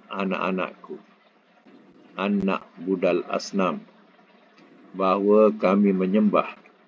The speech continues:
akan berhala-berhala." Ya, boleh juga dimaksudkan dan anak-anakku tu, mana keturunannya. Ya. Ha,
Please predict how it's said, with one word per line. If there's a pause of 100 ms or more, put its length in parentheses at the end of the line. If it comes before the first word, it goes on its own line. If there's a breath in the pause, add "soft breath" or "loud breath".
(640)
akan
berhala-berhala." (1500)
Ya, (160)
boleh (160)
juga
dimaksudkan (640)
dan
anak-anakku
tu, (720)
mana
keturunannya. (800)
Ya. (1040)
Ha,